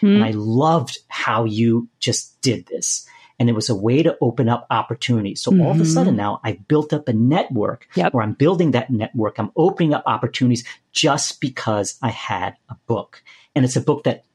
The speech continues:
Speaker 2: I wanted to publish as opposed to kind of the book that I think I should publish for the sake of,
Speaker 1: Ooh.
Speaker 2: of tenure
Speaker 1: Yeah.
Speaker 2: or because, uh, you know,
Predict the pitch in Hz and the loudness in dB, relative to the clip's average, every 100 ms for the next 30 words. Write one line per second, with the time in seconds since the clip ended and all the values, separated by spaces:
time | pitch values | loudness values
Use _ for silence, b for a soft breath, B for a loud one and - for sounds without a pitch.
0 | _ - 143 214 202 123 113 - 120 - | _ 0 2 2 2 2 0 -2 -6 -4
1 | 113 117 - 135 123 123 - 131 123 127 | -4 -4 -4 -4 -6 -4 0 2 2 -2
2 | 139 120 101 - 110 - 131 107 - 131 | -2 -2 -2 -2 -2 0 -2 -2 -2 -4
3 | 104 - - 143 139 135 131 147 143 - | -2 -4 0 0 0 -2 0 0 -2 -4
4 | 208 220 214 202 185 175 160 131 - - | 0 2 4 4 4 2 0 -2 -4 -2
5 | 175 151 139 139 175 180 139 120 123 131 | 0 2 4 2 0 0 0 0 0 0
6 | - - 135 135 113 107 | -2 -4 -2 0 0 -2